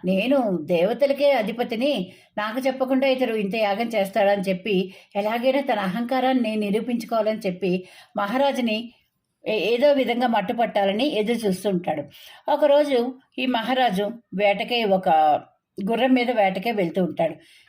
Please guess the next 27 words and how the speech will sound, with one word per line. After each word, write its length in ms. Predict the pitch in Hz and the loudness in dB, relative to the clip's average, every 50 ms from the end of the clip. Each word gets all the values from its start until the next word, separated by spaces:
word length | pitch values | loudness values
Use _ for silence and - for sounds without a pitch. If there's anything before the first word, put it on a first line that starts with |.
| _ - | _ -6
వెళుతూ 300 | 233 240 254 240 269 254 | -4 -2 0 2 2 2
ఉండి 240 | 247 240 233 269 285 | 2 2 0 0 2
అలా 200 | 254 220 220 233 | 2 2 2 0
వెళ్ళగా, 460 | 233 226 208 208 214 240 240 247 247 | 0 0 0 0 2 2 2 2 2
వెళ్ళగా, 340 | 233 233 220 214 214 220 226 | 2 2 0 0 0 0 0
వెళ్ళగా 300 | 214 208 208 202 226 254 | 0 2 0 2 0 -2
దారి 400 | 202 180 180 175 160 160 185 208 | -2 -2 -2 -2 -2 -2 -2 -2
తప్పిపోతాడు 600 | 220 247 196 180 185 175 190 185 180 185 180 180 | -2 -2 -4 -2 -4 -4 -4 -4 -2 -4 -6 -6
అతను. 240 | 180 - 175 170 180 - _ _ _ _ _ - | -6 -10 -10 -12 -12 -16 _ _ _ _ _ -2
దారి 200 | 196 190 180 185 | 0 0 0 0
తప్పిపోయి 400 | 185 208 196 190 196 226 277 294 | 0 -2 -2 -4 -2 0 2 2
ఒక 360 | 269 220 214 214 196 190 190 196 - _ _ _ _ _ - - | 2 2 2 2 2 2 0 -2 -6 _ _ _ _ _ -8 -4
అడవిలోకి 460 | 214 214 214 220 233 226 226 190 254 | -4 -2 0 0 0 0 0 -2 -2
వెళ్ళిపోతాడు. 580 | 247 220 175 170 - 180 175 180 165 170 175 185 - _ - | -2 -2 -2 -2 -2 -4 -4 -2 -4 -4 -4 -6 -10 _ -10
ఇదంతా 360 | 220 220 220 208 214 185 247 226 | -6 -2 -2 -2 0 0 -2 -2
మన 200 | 226 220 208 208 | -2 -2 -2 0
ఇంద్రుడు 360 | 196 196 202 202 233 233 214 | 0 0 0 0 -2 -2 -2
చేసిన 540 | 185 196 185 185 - 202 196 208 262 330 339 - - _ - | 0 0 0 0 0 -2 -2 -2 -2 -4 -4 -6 -12 _ -6
ప్లాన్ 280 | 196 175 160 156 160 160 | -4 -4 -2 -4 -4 -4
అన్నమాట. 300 | 139 135 139 - - - - - - _ - - - - - _ _ _ _ _ _ _ _ _ - 220 | -6 -6 -6 -8 -8 -10 -14 -16 -16 _ -20 -20 -20 -20 -20 _ _ _ _ _ _ _ _ _ -10 -6
దారి 380 | 247 233 226 233 214 247 254 | -4 -4 -4 -2 -2 -2 -2
తప్పిపోయి 340 | 254 262 226 247 285 320 330 | -2 -2 -2 0 0 2 2
ఒక 240 | 302 269 254 254 240 | 2 2 2 2 2
అడవిలోకి 640 | 220 214 208 175 160 220 233 254 269 277 269 - 233 | 2 4 2 2 0 0 0 0 0 0 0 0 -2
వెళ్ళగానే 460 | 220 220 208 208 220 240 247 247 262 | -2 -2 0 0 0 0 0 0 0
అక్కడ 240 | 240 208 - 220 208 | 0 -2 -2 -2 -2
ఒక 340 | 185 190 190 190 202 202 | 0 0 0 2 2 2